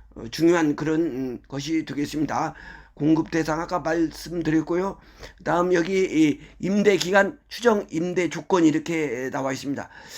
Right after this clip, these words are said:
그래서 여기에 부천 대장, 어, 여기가, 아, 에이 구고, 고향 강릉이 에이원,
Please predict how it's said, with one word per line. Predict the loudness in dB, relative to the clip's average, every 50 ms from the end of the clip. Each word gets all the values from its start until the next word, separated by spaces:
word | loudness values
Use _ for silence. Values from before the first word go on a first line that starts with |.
| -14 -14 -14 -12 -6
그래서 | -2 0 0 2 2 2 2 4 4 4 4
여기에 | 4 2 2 2 2 2 2 0 -2
부천 | -4 -8 -4 0 0 0 2
대장, | 2 2 4 4 4 4 2 -2 -12 _ _ _ _ _ _ _ _ _ _ _ _ _ -10 -6
어, | -2 0 2
여기가, | 2 2 4 4 4 4 4 4 4 4 4 2
아, | 2 6
에이 | 6 6 6 6 4
구고, | 0 -4 -4 -2 0 0 0 0 -2 -8 -18 _ _
고향 | -2 0 2 2 2 2
강릉이 | 0 0 0 2 2 4 4 4 4 2 0 0 4
에이원, | 6 6 8 8 6 6 6 4 -2